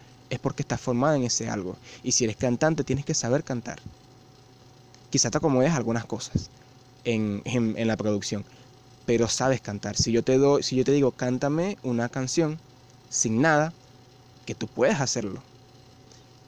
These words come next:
Y quiz-, y sí, probablemente haya algún cantante que sí lo haga en, en este género urbano. Y yo sé que este tema también se puede aplicar con muchas estrellas estadounidenses,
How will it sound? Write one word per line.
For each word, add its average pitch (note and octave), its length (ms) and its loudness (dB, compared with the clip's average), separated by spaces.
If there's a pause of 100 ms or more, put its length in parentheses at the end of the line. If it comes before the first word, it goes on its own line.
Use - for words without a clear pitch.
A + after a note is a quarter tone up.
(320)
Y D3+ 100 4
quiz-, - 420 0
y C#3 280 8 (240)
sí, A#3+ 300 4
probablemente F3 680 4
haya F#3 100 0
algún F3+ 220 -4
cantante F3 580 -2 (520)
que B2 100 0
sí - 140 2
lo A#2+ 160 6
haga G#2+ 220 0 (400)
en, G#2+ 260 -2
en G#2 220 0
este G#2+ 220 -4
género A#2+ 320 2
urbano. G2+ 300 -4 (720)
Y D3 120 4
yo C#3+ 120 4
sé D#3 160 2
que - 180 2
este D3 160 0
tema D3 240 4
también A2+ 220 0
se - 120 0
puede C3 200 2
aplicar B2+ 320 0
con C3+ 120 0
muchas C#3 320 2
estrellas B2+ 400 0
estadounidenses, A2 840 -4